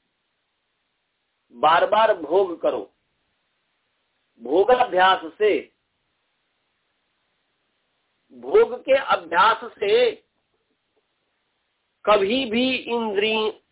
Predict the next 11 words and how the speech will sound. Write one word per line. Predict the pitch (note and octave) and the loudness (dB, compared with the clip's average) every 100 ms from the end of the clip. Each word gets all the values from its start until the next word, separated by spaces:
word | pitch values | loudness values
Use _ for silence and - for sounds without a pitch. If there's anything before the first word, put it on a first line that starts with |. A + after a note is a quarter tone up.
| - | -14
इंद्रियों | A#3 G#3 G#3+ A3+ | -8 -2 4 4
की | G#3+ G#3+ | 2 -6
पूरी | - G3+ A3 | -2 0 0
तृष्णा | A3 - F3 - G3+ | -2 -8 -4 0 0
समाप्त | F#3+ F#3+ F#3 G3+ | 2 0 0 0
नहीं | F3 D#3 | 0 0
हो | C3 | 0
सकती | A#2+ G#2+ - G#2+ | -4 -10 -14 -18
है। | F2 _ _ _ _ _ _ _ _ _ _ _ _ _ _ _ _ _ _ | -18 _ _ _ _ _ _ _ _ _ _ _ _ _ _ _ _ _ _
भोगाभ्यास | - B2+ F3+ G3 A#3+ F#3+ F3+ G#3 G3 | -10 2 2 4 2 2 2 2 0
से | F#3 F#3+ F#3+ B3+ G#3+ - | -8 -4 -2 -2 -4 -8